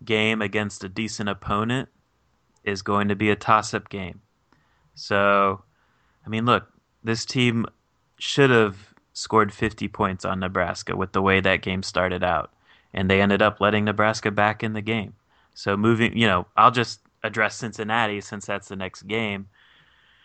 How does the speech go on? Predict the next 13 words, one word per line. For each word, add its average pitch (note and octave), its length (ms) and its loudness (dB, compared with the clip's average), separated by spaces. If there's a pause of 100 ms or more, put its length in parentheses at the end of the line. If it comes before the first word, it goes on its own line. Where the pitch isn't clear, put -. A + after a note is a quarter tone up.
(280)
You C#3 80 2
know, A#2 100 6
is A2 140 2
Cincinnati A2+ 600 2
a G#2 40 0
great G#2+ 300 0
team? C3+ 440 -6 (200)
No, A2+ 400 0
I C3 60 -2
mean, G#2 220 -4
they're, G#2 300 0
they're G#2 180 -2
probably, G#2+ 760 0